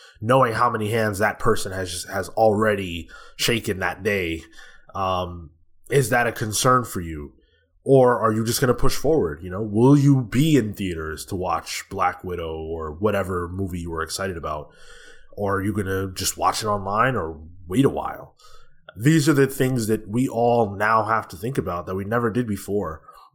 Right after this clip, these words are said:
And I think talking about it is a great way for us to work out how we ultimately feel. And it's important that we do that because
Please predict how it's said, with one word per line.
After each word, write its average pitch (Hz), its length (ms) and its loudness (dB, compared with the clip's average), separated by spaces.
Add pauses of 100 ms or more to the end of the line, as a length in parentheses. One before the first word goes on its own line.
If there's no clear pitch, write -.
And 104 480 -2 (380)
I 107 60 -2
think 113 240 -6
talking 147 440 2
about 90 320 -2
it 85 200 -8 (840)
is 107 460 2
a 98 80 -6
great 101 380 -2
way 104 200 0
for 104 180 -2
us 95 180 -2 (100)
to 85 280 -6 (100)
work 107 260 0
out 101 180 -2
how 101 140 -2
we 90 120 -4
ultimately 92 460 -8
feel. 107 460 -2 (400)
And 110 100 -6
it's 113 140 -6
important 123 420 0
that 104 120 -4
we 95 120 -8
do 127 200 4
that 87 340 -4
because 87 680 -8